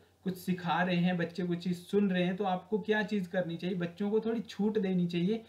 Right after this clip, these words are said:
कि क्या सीखना और क्या उनको पढ़ना है, कैसे सीखना है, क्या सीखना है, तो उनको छूट मिलनी चाहिए। तो ऑप्शन ए जो है वही इसका सही उत्तर रहेगा। So ये हमारे आज के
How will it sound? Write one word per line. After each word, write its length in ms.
कि 80
क्या 260
सीखना 460
और 240
क्या 200
उनको 380
पढ़ना 300
है, 200
कैसे 380
सीखना 380
है, 80
क्या 240
सीखना 400
है, 60
तो 100
उनको 200
छूट 380
मिलनी 320
चाहिए। 320
तो 120
ऑप्शन 420
ए 240
जो 100
है 220
वही 300
इसका 400
सही 380
उत्तर 380
रहेगा। 500
So 160
ये 160
हमारे 400
आज 260
के 200